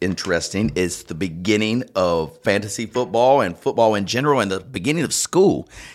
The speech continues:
You know, we've been on a four-week hiatus, Hank. We haven't been in the studio since really mid-August. Since then,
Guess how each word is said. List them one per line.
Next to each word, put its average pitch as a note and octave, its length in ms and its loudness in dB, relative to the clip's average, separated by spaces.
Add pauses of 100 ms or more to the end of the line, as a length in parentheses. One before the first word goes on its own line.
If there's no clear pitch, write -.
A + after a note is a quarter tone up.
You G#2+ 60 -2
know, G#2+ 80 4
we've D#3 160 2
been D#3+ 140 4
on A2 120 2
a E2+ 60 0
four-week A2+ 500 2
hiatus, G#2 400 2
Hank. F#2+ 220 -4
We B2 120 -4
haven't G2+ 280 -4 (420)
been A2+ 160 4
in G#2 80 4
the F2+ 80 0
studio G#2 560 4
since E2 380 -6
really B2 240 0
mid-August. F#2+ 680 0
Since - 280 -6
then, E2+ 300 -6